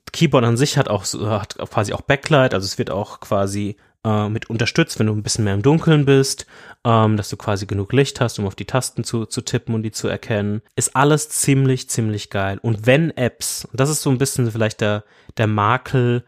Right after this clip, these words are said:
an dem iPad-Ecosystem im Bezug zu, wie wertvoll es ist für Third-Party-Entwickler, ist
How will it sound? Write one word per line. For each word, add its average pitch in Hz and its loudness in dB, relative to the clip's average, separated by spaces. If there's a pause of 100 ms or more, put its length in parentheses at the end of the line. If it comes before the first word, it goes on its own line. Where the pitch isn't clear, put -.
(320)
an 120 2
dem 113 2
iPad-Ecosystem 151 -4 (840)
im 123 4
Bezug - -4
zu, 110 -2
wie 107 -2
wertvoll 110 2
es 104 -4
ist - -4
für 107 -2
Third-Party-Entwickler, 101 -4 (480)
ist 113 0